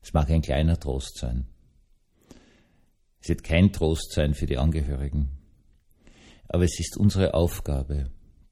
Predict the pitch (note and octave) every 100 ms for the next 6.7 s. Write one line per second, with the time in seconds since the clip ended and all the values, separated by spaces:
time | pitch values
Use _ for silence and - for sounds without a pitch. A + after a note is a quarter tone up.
0 | - F#2 - F2 F2+ G#2 - B2+ A#2+ G#2+
1 | - - - - G2+ F2+ E2 - E2+ -
2 | D2 C2 - - B1 A#1+ - _ - -
3 | - - - - - F2 F#2 G#2 - G2+
4 | - F2+ D2+ F2+ G2+ G#2 F2+ - G2 G2+
5 | - - - - G#2 A#2+ - - - D2+
6 | - - B1+ - - -